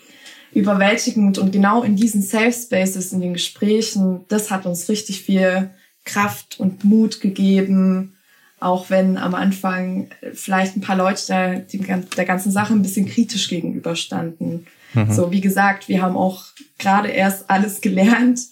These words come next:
Speaker 1: und, ähm, aber wir haben einfach gemacht, so, das war einfach, komm, wir probieren's einfach mal.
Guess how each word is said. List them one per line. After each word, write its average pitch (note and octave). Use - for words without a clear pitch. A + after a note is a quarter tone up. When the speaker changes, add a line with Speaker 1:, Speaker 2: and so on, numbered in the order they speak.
Speaker 1:
und, F#3+
ähm, F3+
aber A#3+
wir B3
haben B3+
einfach A#3+
gemacht, F#3+
so, F3+
das -
war F#3+
einfach, G3
komm, A3+
wir F#3+
probieren's A#3
einfach E3
mal. E3